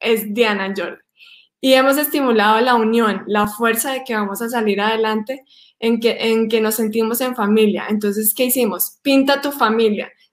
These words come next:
desde tu casa, con tus hijos, con tus familiares, con tus amigos. Dibuja tu familia y compártenos que están unidos. Porque para nosotros la familia es primordial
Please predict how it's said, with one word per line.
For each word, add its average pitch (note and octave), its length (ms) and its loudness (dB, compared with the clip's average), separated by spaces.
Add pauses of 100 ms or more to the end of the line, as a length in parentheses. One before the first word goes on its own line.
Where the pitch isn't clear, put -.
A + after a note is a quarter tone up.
desde A#3 320 4
tu A3 200 2
casa, B3+ 400 2
con C4 200 -4
tus G#3+ 240 0
hijos, A3+ 360 -2
con G#3+ 220 -4
tus G3+ 320 -6 (540)
familiares, G#3+ 580 2
con G#3 160 0
tus G#3 160 0
amigos. A#3+ 500 0 (440)
Dibuja C#4 480 4
tu D#4 140 -2
familia C#4 640 0 (320)
y A#3+ 220 -4
compártenos A#3+ 920 0 (160)
que A3 100 2
están G#3+ 560 0
unidos. A#3 680 -2 (380)
Porque A#3+ 380 2
para G#3+ 240 2
nosotros G#3+ 640 -2
la A3+ 180 2
familia A#3+ 760 -2
es - 340 -6
primordial G#3 920 0